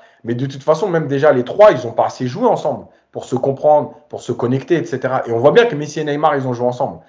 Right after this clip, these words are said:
Parce que malgré tout, même si déjà ils se cherchent beaucoup, il y a des relations qui se font, euh, naturellement. Quand, quand Neymar, il fait, euh,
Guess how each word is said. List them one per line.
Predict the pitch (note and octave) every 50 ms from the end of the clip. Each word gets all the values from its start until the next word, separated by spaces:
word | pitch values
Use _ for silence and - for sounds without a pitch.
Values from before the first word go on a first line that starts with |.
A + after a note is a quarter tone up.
| _ _ _ _
Parce | - - - -
que | - - D3
malgré | C#3 C3+ B2+ A#2+ B2 C#3
tout, | C#3 F3+
même | D#3 D3 D3+
si | - - D#3+
déjà | C3+ C#3 C#3 D#3 D3+
ils | C3
se | - A#2+
cherchent | A2+ - - - - A2+ A2+
beaucoup, | A#2 B2+ C3 - A3 B3 A#3+ - - - - - _ _ -
il | A#2
y |
a | -
des | C3 C#3
relations | C3 C3+ C#3 C#3+ C#3+ - F#3+ F3
qui | - C#3 B2+
se | - -
font, | - F3+ G3+ A#3 A3+ - - _ _ _ _ _ - -
euh, | A2+ A2+ A2+ A2 A2 A2+ A2+
naturellement. | B2+ C#3+ C#3 F3+ - C#3+ B2 D3 D#3+ F#3 G#3+ G#3+ D#3+ - - - _ _ -
Quand, | - C#3 C#3 C#3+ C3+
quand | C3+ - D3 C3+ C3+ C3+
Neymar, | D3 D3+ D3+ D3+ E3+ F3 E3 C#3+
il | C3+
fait, | C3 - - D#3+ D#3
euh, | C#3+ C3 B2+ B2